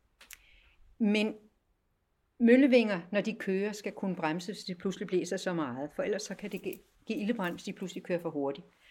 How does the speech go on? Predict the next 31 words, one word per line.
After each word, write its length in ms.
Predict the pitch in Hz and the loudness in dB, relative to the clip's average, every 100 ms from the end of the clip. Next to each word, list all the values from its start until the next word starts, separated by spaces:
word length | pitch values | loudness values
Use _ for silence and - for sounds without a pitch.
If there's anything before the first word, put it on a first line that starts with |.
| - - | -20 -6
Og 60 | - | -2
derfor 220 | 180 202 | -2 -2
har 100 | 185 | -2
man 100 | 170 | -2
noget, 100 | 175 | -2
der 80 | 180 | -2
hedder 140 | 180 | -4
en 80 | 170 | -4
perse, 480 | 160 151 180 - 240 - | -2 0 0 -2 -6 -8
altså 260 | 185 - - | -12 -10 -12
en 100 | 170 - | -12 -6
bremse. 460 | 285 147 - 254 240 _ _ _ _ _ _ _ | -2 -2 -2 -6 -8 _ _ _ _ _ _ _
Og 100 | 190 | -2
den 120 | 220 | -2
fungerer 340 | - 175 190 156 | -2 -2 -2 -6
ikke. 200 | 135 - _ _ _ _ _ _ | -10 -18 _ _ _ _ _ _
Så 300 | - 196 180 - | -8 -4 -4 -6
vi 80 | 175 | -6
skal 180 | 190 | -2
have 60 | 175 | -2
penge 240 | 170 170 | 0 0
til 120 | 190 151 | -2 -6
den. 160 | 277 - _ _ _ _ _ _ _ _ - | -8 -10 _ _ _ _ _ _ _ _ -8
Og 100 | 208 | -6
i 40 | |
femogfirs 520 | 202 254 233 - 170 | -2 0 0 0 -2
blev 140 | - 220 | 0 0
den 80 | 196 | 0
så 140 | 202 | -2
for 120 | 190 | -4
en, 160 | 180 170 | -4 -8